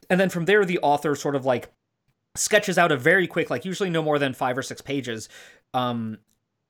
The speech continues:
society that might spring up around a place like that. So if you are living in that place where there's a center point where time moves slower the closest to it, uh, maybe when you're with a loved one or, like, uh,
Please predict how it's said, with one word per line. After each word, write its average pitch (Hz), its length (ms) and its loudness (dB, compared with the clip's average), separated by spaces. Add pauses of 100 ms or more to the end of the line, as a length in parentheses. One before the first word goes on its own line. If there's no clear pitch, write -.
(140)
society 175 840 0
that 131 200 0
might 135 320 -4 (340)
spring 156 320 -4
up 139 180 -2
around 127 380 0
a - 20 -8
place 120 300 -10
like 107 160 -10
that. - 200 -10
So 127 200 -4
if 120 120 -8
you 131 260 -2
are 117 420 -2
living 160 300 0
in 147 80 0
that 135 160 0
place 143 360 -8
where 113 380 -4 (240)
there's 131 200 0
a 120 100 -2
center 135 340 -4
point 127 320 -8
where 127 80 -2
time 120 220 -6
moves 113 160 -10
slower 120 220 -6
the - 80 -10
closest - 440 -12
to 208 120 0
it, 147 140 2 (300)
uh, 139 100 2
maybe 160 320 0
when 160 160 0
you're 160 160 -2
with 160 180 -2
a 165 60 -2
loved 143 400 -2
one 104 460 -10
or, 131 280 -4
like, 120 360 -4
uh, 123 180 -4